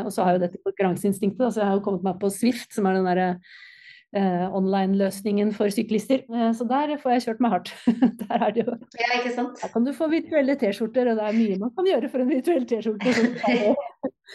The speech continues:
Speaker 2: Er det, er det noe sykkelritt du kunne tenkt deg å vært med på, da?
Speaker 1: Ja, for piste. Altså, jeg har fått
Speaker 2: Ja.
Speaker 1: høre at, eh, sikkert hadde blitt en bedre syklist, at jeg er litt, har litt mer de fysiske forutsetningene, kanskje, og er s-, er såpass sterk i beina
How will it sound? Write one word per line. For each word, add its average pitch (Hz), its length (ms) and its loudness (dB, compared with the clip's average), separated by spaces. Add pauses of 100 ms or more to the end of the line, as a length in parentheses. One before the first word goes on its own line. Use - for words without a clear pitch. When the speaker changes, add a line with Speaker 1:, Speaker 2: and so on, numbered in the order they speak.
(140)
Speaker 2:
Er 233 200 0
det, 240 120 0 (160)
er 233 160 0
det 247 80 0
noe 240 400 0
sykkelritt 175 640 -2
du 185 80 -2
kunne 185 240 -2
tenkt 185 160 -2
deg 190 80 2
å 175 60 4
vært 202 160 -4
med 190 80 -10
på, 220 100 0
da? - 80 -2 (580)
Speaker 1:
Ja, 202 120 -6
for - 160 -2
piste. 220 400 -4 (160)
Altså, 240 180 -4
jeg 247 140 2
har 240 80 0
fått 277 140 -2
Speaker 2:
Ja. 285 80 0
Speaker 1:
høre 202 140 4 (120)
at, - 160 -12
eh, 214 300 2 (100)
sikkert - 560 -2
hadde 220 180 0
blitt 196 260 -2
en 208 140 2
bedre 175 380 0
syklist, - 720 -4
at 202 160 -6
jeg 196 80 2
er 190 140 2
litt, 190 200 -2
har 190 160 0
litt 190 220 0
mer 185 160 2
de 185 160 0
fysiske 175 420 -4
forutsetningene, 180 680 -2
kanskje, 180 240 -4
og 180 80 2
er 190 100 -2
s-, - 180 -12
er 196 140 -4
såpass 185 320 -6
sterk - 560 -6
i 202 80 2
beina 175 540 0